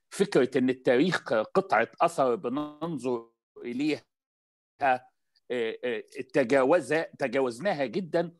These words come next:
وخاصة عندما يصبح التاريخ في مجموعة من الجوانب اللاملموسة. في هذه الحالة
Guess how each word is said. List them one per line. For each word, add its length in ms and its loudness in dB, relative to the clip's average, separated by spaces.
وخاصة 640 0
عندما 500 -4
يصبح 360 -8
التاريخ 640 -8
في 220 -4
مجموعة 420 2
من 140 -2
الجوانب 520 0
اللاملموسة. 920 0
في 200 0
هذه 240 -2
الحالة 480 2